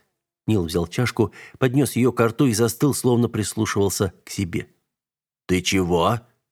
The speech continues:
спросил дед. «По-моему, кто-то пытается попасть к нам в номер.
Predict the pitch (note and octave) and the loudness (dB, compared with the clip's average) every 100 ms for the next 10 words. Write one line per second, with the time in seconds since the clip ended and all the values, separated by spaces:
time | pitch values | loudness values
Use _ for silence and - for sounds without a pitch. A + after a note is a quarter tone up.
0 | _ _ F#2 E2+ F#2+ E2+ F2+ - _ _ | _ _ -4 -2 -4 -4 -10 -10 _ _
1 | _ _ _ _ _ _ G2+ G2 B2+ D#3 | _ _ _ _ _ _ 0 2 2 4
2 | D#3+ - C3+ C#3 C#3 B2+ C3 - - C3+ | 2 0 -4 -2 -2 0 -2 -2 -2 -4
3 | - A#2 - - A#2 A2+ C3+ G2+ G#2 A2+ | 0 -2 -2 -2 0 2 0 0 -2 -4